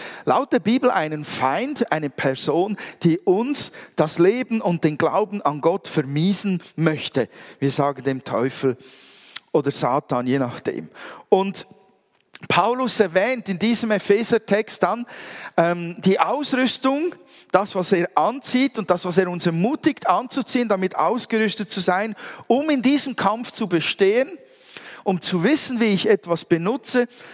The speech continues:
ähm, wie ich durchhalte, wie ich mich verteidigen kann. Die meisten eigentlich nur, bis auf eine Waffe, äh, dieser, dieser Ausrüstungsgegenstände sind Verteidigungsausrüstungsgegenstände.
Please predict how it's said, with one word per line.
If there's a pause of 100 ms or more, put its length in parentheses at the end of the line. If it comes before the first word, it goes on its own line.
(280)
ähm,
wie
ich
durchhalte,
wie
ich
mich
verteidigen
kann. (1120)
Die
meisten (340)
eigentlich
nur, (220)
bis
auf
eine
Waffe, (680)
äh,
dieser,
dieser (100)
Ausrüstungsgegenstände
sind
Verteidigungsausrüstungsgegenstände.